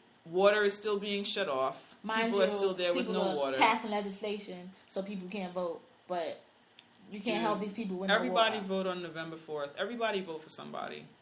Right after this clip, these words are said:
Speaker 1: okay?
Speaker 2: Please.
Speaker 1: Figure it out and show that your voice counts and that your voice, voice matters. If you are not going to vote, please do some other shit, okay? And tell us why you're not voting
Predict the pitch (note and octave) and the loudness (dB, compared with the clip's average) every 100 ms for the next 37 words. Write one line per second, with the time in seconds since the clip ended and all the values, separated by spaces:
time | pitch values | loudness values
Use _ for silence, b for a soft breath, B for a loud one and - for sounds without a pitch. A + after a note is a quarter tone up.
0 | - A#3 G3+ G#3+ A3+ A3+ - - G3 G3 | -8 0 2 2 0 -2 -6 -4 -2 0
1 | F#3+ F3+ E3+ E3+ F3+ - - D3 C#3+ C#3 | 0 2 2 0 -2 -10 -12 -8 -6 -6
2 | C3+ - - F#3+ F#3 E3 E3+ D#3+ D#3+ D#3+ | -6 -8 -6 -4 -4 -4 -8 -6 -6 -6
3 | - D#3+ D#3 D3+ D#3 C#3 D3+ D3+ D3+ - | -6 -4 -4 -8 -12 -10 -8 -6 -8 -10
4 | - D#3 D3+ D3 C#3+ C#3 C#3 C#3 b b | -8 -6 -6 -6 -6 -6 -6 -10 b b
5 | - A#3 C#4 C#4+ B3+ A3+ G#3+ A3 A3 A3 | -6 -4 -4 -2 -2 0 0 -2 -8 -8
6 | A3 G3+ F3 F3+ F#3 - - - _ _ | -10 -8 -4 -2 -4 -8 -18 -20 _ _
7 | _ _ _ C4+ C#4 A#3+ G#3 E3 D3 C#3 | _ _ _ -8 -6 -6 -8 -8 -8 -10
8 | C#3 D3 D3 - - _ _ - G3+ A#3 | -8 -6 -8 -8 -18 _ _ -12 -4 -2
9 | A3+ B3 A#3+ - E3 G#3+ G3 G3 F#3 F3 | 0 -2 -8 -12 -8 -2 -2 -2 -4 -6
10 | E3+ E3 D3 D#3 D#3+ D#3+ D#3 D#3 D#3+ | -6 -6 -6 -6 -6 -8 -8 -10 -12